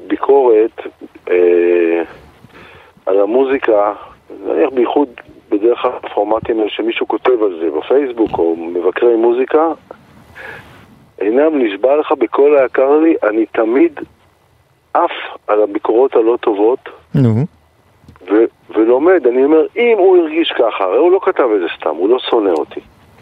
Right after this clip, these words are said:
Speaker 1: הוא אומר, "איזה שעמום, כדור שינה, חוזר על עצמו מונוטוני."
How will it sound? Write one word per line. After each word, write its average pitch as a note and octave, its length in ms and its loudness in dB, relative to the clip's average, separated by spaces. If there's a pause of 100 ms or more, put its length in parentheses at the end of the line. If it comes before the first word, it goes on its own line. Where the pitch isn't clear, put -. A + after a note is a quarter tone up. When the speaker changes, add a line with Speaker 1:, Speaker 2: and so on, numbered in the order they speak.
(480)
Speaker 1:
הוא B2+ 140 2
אומר, D3+ 260 4
"איזה D3+ 160 2
שעמום, D3 500 2
כדור C3 280 0
שינה, B2 440 0
חוזר A#2 460 -2
על B2+ 140 0
עצמו B2 300 -4
מונוטוני." G#2 640 -2